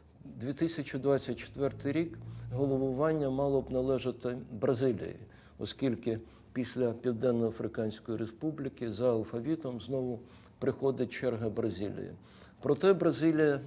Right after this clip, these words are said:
нібито звернулася до Росії з таким проханням, навіть з пропозицією. Я не можу виключати, що це прохання було Москвою і ініційоване, е, щоб уступити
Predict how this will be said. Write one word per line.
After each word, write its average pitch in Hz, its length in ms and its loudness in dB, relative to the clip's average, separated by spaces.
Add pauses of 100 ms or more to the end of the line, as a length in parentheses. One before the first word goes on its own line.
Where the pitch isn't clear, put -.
нібито 131 460 2
звернулася 127 720 2
до 113 280 0 (340)
Росії 156 520 2
з - 100 -10
таким 113 420 -4 (320)
проханням, 143 720 2
навіть 131 320 0 (160)
з - 80 -16
пропозицією. 135 960 0 (680)
Я 127 160 0
не 131 100 2
можу 123 300 2
виключати, 117 680 -2
що - 200 -10
це 113 200 -6
прохання 113 540 0
було 113 420 0 (260)
Москвою 117 580 2
і 107 260 -2
ініційоване, 135 920 -2 (560)
е, 123 320 2 (200)
щоб - 280 -2 (800)
уступити 135 840 0